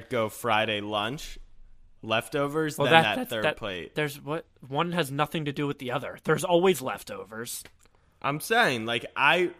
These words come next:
Speaker 1: I lament the third plate. Of course, I'll do
Speaker 2: I,
Speaker 1: it.
Speaker 2: I,
Speaker 1: I know exactly what
Speaker 2: I,
Speaker 1: you're talking
Speaker 2: I
Speaker 1: about.
Speaker 2: embrace it. I embrace it.
Speaker 1: But, but I,
Speaker 2: It's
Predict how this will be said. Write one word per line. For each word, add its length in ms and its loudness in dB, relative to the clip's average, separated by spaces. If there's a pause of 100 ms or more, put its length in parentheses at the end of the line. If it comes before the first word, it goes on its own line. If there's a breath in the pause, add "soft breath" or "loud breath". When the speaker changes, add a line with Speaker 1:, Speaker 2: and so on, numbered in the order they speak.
Speaker 1:
I 180 -2
lament 640 -2
the 100 -4
third 340 -4
plate. 240 -8
Of 120 -14
course, 240 -6
I'll 140 -4
do 160 6
Speaker 2:
I, 160 12
Speaker 1:
it. 40 2
Speaker 2:
I, 240 12
Speaker 1:
I 40 6
know 140 -2
exactly 460 -2
what 80 8
Speaker 2:
I, 80 12
Speaker 1:
you're 100 8
talking 140 6
Speaker 2:
I 100 12
Speaker 1:
about. 220 6
Speaker 2:
embrace 300 -2
it. 120 -18 (260)
I 140 2
embrace 440 -8
it. 60 -12
Speaker 1:
But, 300 4 (400)
but 120 -2
I, 200 4
Speaker 2:
It's 120 -8